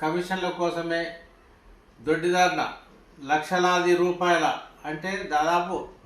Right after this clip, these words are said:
ఐదు లక్షల కోట్ల రూపాయల భూమి విలువ ఉంటుందని ఆయన ఆరోపించారు. ఈ పరిస్థితులు ఇలా ఉంటే ఈ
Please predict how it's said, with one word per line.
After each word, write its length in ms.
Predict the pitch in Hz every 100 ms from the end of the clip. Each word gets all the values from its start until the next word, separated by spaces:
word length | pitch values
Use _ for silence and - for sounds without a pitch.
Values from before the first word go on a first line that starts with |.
| 139
ఐదు 260 | 139 151 170
లక్షల 440 | 165 165 165 156
కోట్ల 420 | 151 175 202 196
రూపాయల 800 | 180 185 185 185 175 165 156 127 - - -
భూమి 360 | 156 175 185 185
విలువ 200 | 180 170
ఉంటుందని 600 | 165 165 160 165 170 170 - 147
ఆయన 160 | 143 143
ఆరోపించారు. 760 | 139 147 147 139 123 117 110 - - - - - - - - - - - - -
ఈ 240 | 156 175 175
పరిస్థితులు 640 | 175 175 226 214 214 202
ఇలా 420 | 180 175 175 180
ఉంటే 580 | 175 175 - 160 - - - - - - - - - - - - - 190
ఈ 420 | 175 185 185 -